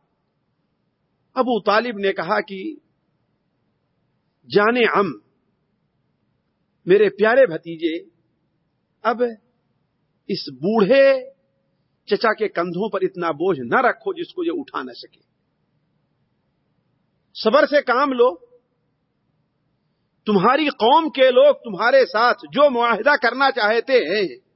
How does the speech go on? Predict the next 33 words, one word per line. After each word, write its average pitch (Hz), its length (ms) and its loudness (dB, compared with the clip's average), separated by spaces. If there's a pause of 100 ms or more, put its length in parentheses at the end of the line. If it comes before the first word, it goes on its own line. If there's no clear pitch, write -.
(640)
اس 254 200 -2
میں 311 180 4
تم 330 200 -2 (1700)
ان 277 180 0
کے 311 120 4
ساتھ 302 320 2
کچھ 294 100 -2
سودا 262 360 2
کر 214 200 -4
لو، 156 160 -10 (1120)
یا 233 260 0 (120)
کم 262 160 -4
سے 214 180 -4
کم 226 260 -4
اتنا 220 320 -4
تو 180 180 0
ضرور 208 360 0
ہو 190 260 0
کہ 214 240 -10
ان 254 120 -2
کے 226 200 2
خداؤں، 180 640 0
ان 202 160 -4
کے 220 120 -2
خداؤں 165 540 -2
کو، 143 300 -6 (480)
ان 226 200 -2
کے 202 140 4
معبودوں 175 640 0
کو 175 400 -2
برا 214 340 -2
بھلا 170 260 -4
کہنا"، 202 400 0